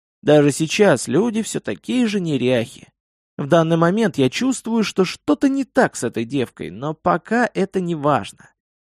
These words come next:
Не хочу отвлекаться от основной задачи. «Правильный выбор!» — кивнул я вслед девушке, проводив ее изучающим взглядом,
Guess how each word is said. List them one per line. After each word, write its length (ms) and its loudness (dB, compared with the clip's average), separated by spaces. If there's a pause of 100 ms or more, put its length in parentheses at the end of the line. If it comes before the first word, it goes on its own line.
(140)
Не 120 -2
хочу 360 2
отвлекаться 580 -2
от 100 -4
основной 420 -2
задачи. 480 -2 (920)
«Правильный 800 2
выбор!» — 520 -2 (440)
кивнул 420 0
я 140 0
вслед 340 -6
девушке, 640 -2
проводив 520 -2
ее 240 -2
изучающим 600 -2
взглядом, 580 -4